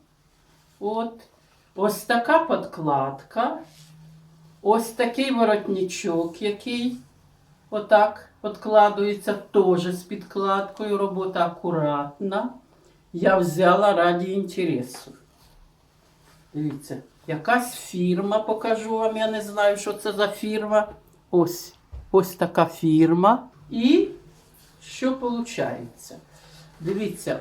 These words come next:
ось резиночки. От присобрано на резинку. Отак.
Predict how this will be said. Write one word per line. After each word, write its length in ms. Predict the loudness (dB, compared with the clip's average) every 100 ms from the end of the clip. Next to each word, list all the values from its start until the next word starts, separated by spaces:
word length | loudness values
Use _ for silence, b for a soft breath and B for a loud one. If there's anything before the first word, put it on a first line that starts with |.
| -2
ось 480 | 0 0 -4 -12 -20 _ b b b b
резиночки. 1200 | 0 2 2 0 0 4 4 2 -2 -8 -8 -8 -8 _ _ _ _ _ b b b b
От 200 | -6 -4
присобрано 720 | -4 -4 2 4 6 4 4
на 160 | 2 2
резинку. 720 | 2 0 -2 -2 -4 -10 -16 -18 _ _ _ _ _ _ _ _
Отак. 600 | -12 -10 -10 -12 -14 -20